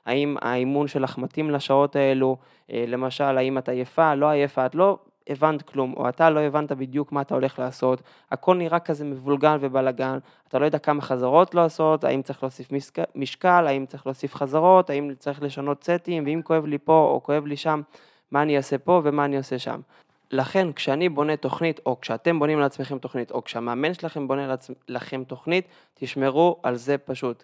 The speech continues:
Keep it simple. אני בונה תוכנית מאוד פשוטה, אני אומר למתאמנים שלי, למה להסתבך במכון, להביא מוטות מפה, לתפוס את המכונה הזאת, לעשות פלייז עם, אה, שתי כבלים מהצד הזה, מהצד הזה. לך למכונה מאוד קלה,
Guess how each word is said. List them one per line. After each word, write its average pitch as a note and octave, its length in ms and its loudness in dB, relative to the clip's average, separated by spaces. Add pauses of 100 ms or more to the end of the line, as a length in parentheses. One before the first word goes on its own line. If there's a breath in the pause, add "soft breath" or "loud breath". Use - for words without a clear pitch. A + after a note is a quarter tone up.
Keep E3 220 -6
it - 200 -12
simple. C3 360 -6 (200)
אני C#3 180 -4
בונה D#3 320 0
תוכנית D3+ 360 -8
מאוד D3 200 -2
פשוטה, C#3 360 -6
אני C3 100 -6
אומר C#3+ 140 -4
למתאמנים C#3 500 -4
שלי, D3 220 -6
למה C#3+ 400 0
להסתבך D3+ 540 -4
במכון, C#3 500 -4
להביא C#3 240 -2
מוטות C#3 400 -4
מפה, D#3 400 -2 (380 soft breath)
לתפוס D3 300 -6
את - 80 -6
המכונה C#3 440 -2
הזאת, D3+ 380 -2
לעשות C3+ 360 -2
פלייז D3+ 560 0
עם, C3+ 260 -6
אה, C3 100 -2 (260 soft breath)
שתי - 220 -2
כבלים E3 520 2
מהצד C#3 340 0
הזה, C#3+ 260 0
מהצד C#3 320 -4
הזה. C3 220 -4 (360 soft breath)
לך E3 160 0
למכונה E3 600 2
מאוד C#3+ 300 2
קלה, C#3+ 440 2